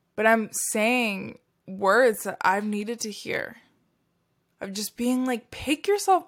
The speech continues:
up by your own fucking boots. Something my boyfriend shared with me recently. He's from, uh, he's Ethiopian.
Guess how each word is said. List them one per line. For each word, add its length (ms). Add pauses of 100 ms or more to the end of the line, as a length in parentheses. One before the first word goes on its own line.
up 240
by 120
your 200
own 200
fucking 560
boots. 540 (1600)
Something 320
my 120
boyfriend 440
shared 200
with 160
me 200
recently. 720 (840)
He's 240
from, 220 (120)
uh, 300
he's 260
Ethiopian. 880